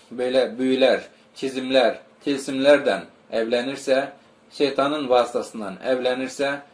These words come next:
tabii ki sonu ne olacak? Harabe olacak, o ev yıkılacak, boşanılacak ve böylece aziz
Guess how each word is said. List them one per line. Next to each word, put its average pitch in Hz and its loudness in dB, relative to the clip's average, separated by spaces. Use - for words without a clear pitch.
tabii 131 -2
ki - -14
sonu 123 -8
ne 135 -6
olacak? 135 0
Harabe 110 0
olacak, 127 0
o 117 0
ev 120 -4
yıkılacak, 127 2
boşanılacak 135 2
ve 123 2
böylece 127 4
aziz 117 -4